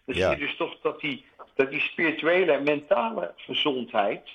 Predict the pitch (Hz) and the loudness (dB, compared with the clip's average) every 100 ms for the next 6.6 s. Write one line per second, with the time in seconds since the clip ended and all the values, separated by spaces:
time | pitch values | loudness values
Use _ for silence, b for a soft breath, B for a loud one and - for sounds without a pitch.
0 | _ 90 98 87 _ 120 143 311 349 - | _ -2 -2 -2 _ -4 -2 -4 -4 -4
1 | - - 143 123 156 156 135 - 120 - | -2 0 2 4 4 4 2 -2 -8 -8
2 | 107 123 127 127 156 220 156 123 117 107 | -8 -2 0 2 2 2 -4 -4 -4 -6
3 | 104 101 95 95 - 127 180 208 - 127 | -10 -12 -12 -20 0 2 4 0 -2 -6
4 | - 165 135 123 123 135 139 139 147 147 | 0 2 2 0 2 2 2 0 2 2
5 | 147 b b _ 117 117 120 120 139 135 | 0 b b _ -6 -6 -4 -2 2 2
6 | 131 123 - 127 117 | 2 0 2 2 2